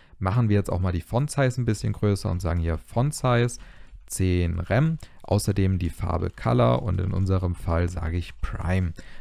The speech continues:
Das Ganze speichern wir jetzt ab und ihr seht hier, unsere Elemente sind übereinander, das ist vielleicht ein bisschen sehr groß, machen wir mal vier. So, jetzt sehen wir, unsere Elemente liegen hier übereinander, was heißt, wir haben hier Next und Current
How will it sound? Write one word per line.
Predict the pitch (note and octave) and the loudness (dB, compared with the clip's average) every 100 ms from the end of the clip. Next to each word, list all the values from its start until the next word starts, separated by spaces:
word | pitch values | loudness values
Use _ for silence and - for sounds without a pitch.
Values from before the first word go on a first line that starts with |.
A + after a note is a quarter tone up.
| - | -4
Das | G2+ | -2
Ganze | A2 G2+ G2 | 0 0 -2
speichern | - F2+ G#2+ F#2+ | 0 0 0 0
wir | F#2 | 0
jetzt | F2+ - | 0 -2
ab | - | -2
und | - | 0
ihr | G2+ G2 | 0 2
seht | F#2+ | 0
hier, | - A2 A2 | 0 2 2
unsere | F#2+ F#2 F2+ | 2 0 0
Elemente | E2+ F2 G2 | 0 0 0
sind | F2+ F#2 | 0 -2
übereinander, | - E2 F2+ A2+ G#2 | -2 -2 0 2 2
das | F2 | 0
ist | |
vielleicht | - - - | -4 -10 -12
ein | |
bisschen | G#2 - G2 | -12 -10 -6
sehr | F2+ F2 | -2 -4
groß, | - G2+ - | -2 -6 -6
machen | F#2+ F#2+ | -8 -8
wir | F2+ | -10
mal | - | -10
vier. | - B2 C3 - - - - - - - | -4 0 0 0 -14 -20 -20 -20 -20 -6
So, | G2+ | -2
jetzt | D#2 | -2
sehen | G2+ B2 A#2+ | 2 4 4
wir, | A#2 | 4
unsere | G2+ G2 F#2 | 2 0 0
Elemente | F2+ F#2+ A#2+ G#2 | 2 2 0 0
liegen | G2 G#2+ | 0 0
hier | F#2+ G#2 - | 2 0 0
übereinander, | F#2 D#2+ E2 G2+ F#2 E2+ | 0 0 2 2 0 -2
was | - | -4
heißt, | F2+ - | -4 -4
wir | - F#2 | -2 0
haben | F2+ | 0
hier | F2+ | 0
Next | G#2+ C3+ - - | 0 0 -4 -6
und | F#2 - | -6 -2
Current | A2+ A2 A2 | 2 4 2